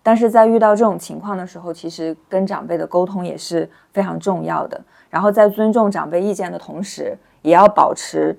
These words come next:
自己的独立与自主。你刚刚分享的，就是父母也许会用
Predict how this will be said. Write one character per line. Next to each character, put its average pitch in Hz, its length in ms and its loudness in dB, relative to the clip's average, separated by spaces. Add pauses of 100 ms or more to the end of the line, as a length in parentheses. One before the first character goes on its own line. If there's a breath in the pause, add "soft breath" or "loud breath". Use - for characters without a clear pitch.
(160 soft breath)
自 226 160 0
己 160 100 0
的 156 140 -2
独 156 200 -4
立 190 120 2
与 165 140 0
自 180 200 -2
主。 - 220 -10 (220 soft breath)
你 156 100 -8
刚 185 160 0
刚 196 160 0
分 202 240 -2
享 202 260 -8
的， - 80 -16
就 180 140 -10
是 196 80 -4
父 220 240 0
母 156 160 0
也 151 180 -2
许 165 120 -8
会 175 200 0
用 165 200 -2